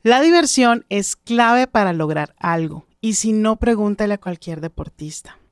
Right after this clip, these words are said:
Los sacrificios son incontables, pero también la manera en que se divierten haciéndolo.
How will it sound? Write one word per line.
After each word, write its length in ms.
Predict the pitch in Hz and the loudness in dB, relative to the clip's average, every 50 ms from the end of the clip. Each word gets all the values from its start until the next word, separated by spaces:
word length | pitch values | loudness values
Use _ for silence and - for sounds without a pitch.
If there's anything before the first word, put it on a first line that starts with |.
| _ _ _ _ _ _ _ _ - _ _ _ | _ _ _ _ _ _ _ _ -20 _ _ _
Los 180 | - 196 202 196 | 2 2 4 4
sacrificios 540 | 226 202 - 202 202 - 214 202 254 247 - | 2 -2 -2 -6 -6 -6 -6 -4 -4 -2 -2
son 200 | - 247 233 247 | 0 0 0 0
incontables, 840 | 262 247 - - 240 208 185 - 185 175 180 185 185 160 147 - - | 0 0 0 0 0 0 0 0 0 2 2 2 2 0 -2 -6 -6
pero 260 | - 180 180 175 165 | -4 -2 0 0 -2
también 400 | - 175 160 165 160 170 170 180 | -2 -4 -4 -2 -2 -2 0 0
la 80 | 190 208 | 0 0
manera 380 | 214 214 202 185 175 170 180 | 0 0 0 0 0 0 -2
en 80 | 180 180 | -2 -4
que 120 | - 185 | -6 -8
se 140 | 175 - 190 | -8 -6 -6
divierten 600 | 180 170 160 156 156 160 156 156 - - 160 160 | -4 -4 -4 -4 -4 -6 -6 -8 -8 -8 -8 -8
haciéndolo. 680 | 160 151 - - 160 156 147 147 151 - - - _ | -6 -8 -8 -8 -8 -8 -8 -8 -12 -14 -18 -20 _